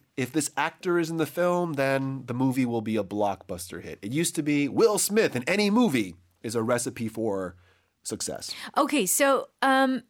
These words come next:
Speaker 2: we've given lots of examples, uh, Denny. Let's put it in a way that our users can,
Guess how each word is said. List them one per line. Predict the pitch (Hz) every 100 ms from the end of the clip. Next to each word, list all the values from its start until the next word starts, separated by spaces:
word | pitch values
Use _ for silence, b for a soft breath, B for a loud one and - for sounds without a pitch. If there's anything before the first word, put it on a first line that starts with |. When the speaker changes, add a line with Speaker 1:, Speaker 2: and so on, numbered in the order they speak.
| _
Speaker 2:
we've | 254 262 302 233
given | 330 381 403
lots | 339 294 294
of | 247
examples, | 208 196 190 196 196 170 165 - - _ _
uh, | 185 185 175
Denny. | 170 185 170 170 220 B B B -
Let's | 247 262 302 370 -
put | _ - 320
it | 302 254 - _ _ _ _ _
in | 226 233
a | 226
way | 202 220 214 214 220 - _ _ _ _ _
that | 196 214
our | 190 190
users | 175 226 233 208 190
can, | - 208 185